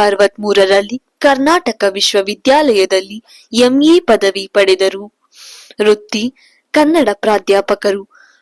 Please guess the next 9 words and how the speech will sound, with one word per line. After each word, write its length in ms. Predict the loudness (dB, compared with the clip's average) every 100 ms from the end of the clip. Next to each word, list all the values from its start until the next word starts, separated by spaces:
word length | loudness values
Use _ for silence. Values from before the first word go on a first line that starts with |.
| _
ಕೃತಿಗಳು 600 | 0 2 2 2 0 -2 -12 _ _
ಸೋಮ 460 | -6 -2 0 0 -2
ಸಾಕ್ಷಾತ್ಕಾರ, 920 | -2 -2 -2 0 0 -2 -4 -2 -2 -4 -6 _ _ _ -4
ಪಂಚರತಿ, 800 | -2 0 0 2 2 0 -6 -8 -16 -20 _ -4
ಮಹಾತಪಸ್ವಿ, 1040 | -2 0 -2 -2 -4 -2 -2 -2 -6 -10 -14 -8
ಬಂಡಿದ್ದ 520 | -4 -2 0 -2 -2 -2
ಬಾರಕೋಲು, 800 | -2 -2 -4 -2 0 0 -4 -10 -18 -12
ಹೋಳಿ 460 | 0 2 2 -2 -14 -4
ಮುಂತಾದ 460 | 0 0 2 2